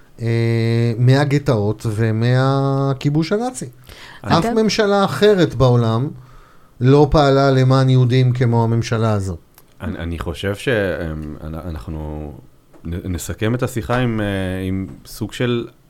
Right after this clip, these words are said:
Speaker 2: הב-, הבנה. אני, עוד פעם, אני אדבר, אולי לרוני יש מה להוסיף, אבל, אה, אני רוצה להגיד מה-, מהכיוון שלי, שהחידוש הכי גדול שיוצא לנו מה-, רק שנייה, רוני פה הורסת את האולפן.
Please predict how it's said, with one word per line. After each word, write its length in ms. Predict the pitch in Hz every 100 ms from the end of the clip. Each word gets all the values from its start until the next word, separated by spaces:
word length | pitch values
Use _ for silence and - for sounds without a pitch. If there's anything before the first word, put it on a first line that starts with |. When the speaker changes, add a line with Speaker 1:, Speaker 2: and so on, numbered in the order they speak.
| _ _ _ _ _ _
Speaker 2:
הב-, 160 | 92 92
הבנה. 640 | 101 85 90 95 120 123 117
אני, 140 | 90 92
עוד 140 | 110
פעם, 160 | 110 85
אני 200 | 87 85
אדבר, 460 | 82 87 95 92
אולי 260 | 90 92 95
לרוני 280 | 92 101 104
יש 120 | 98
מה 100 | 101
להוסיף, 440 | 101 - 147 143 _ _ _ _ _ _ _
אבל, 440 | 90 80 95 90
אה, 500 | 90 90 87 87 90
אני 160 | 92 92
רוצה 280 | 87 - 107
להגיד 340 | 110 107 113
מה-, 540 | 117 113 110 107 104 101
מהכיוון 480 | 101 - 95 113
שלי, 260 | 113 110 151
שהחידוש 600 | - 92 - 90 117 117
הכי 200 | 110 123
גדול 300 | 107 101 120
שיוצא 1120 | 117 117 104 101 - - - - - 90 - 113
לנו 300 | 117 117 110
מה-, 680 | 107 104 101 101 98 95 98 - - - - - - - - - - - - - - - -
רק 140 | -
שנייה, 260 | - 107 101
רוני 260 | 98 104
פה 160 | 95 95
הורסת 340 | 95 95 98
את 120 | 92
האולפן. 560 | 92 90 87 98 113 180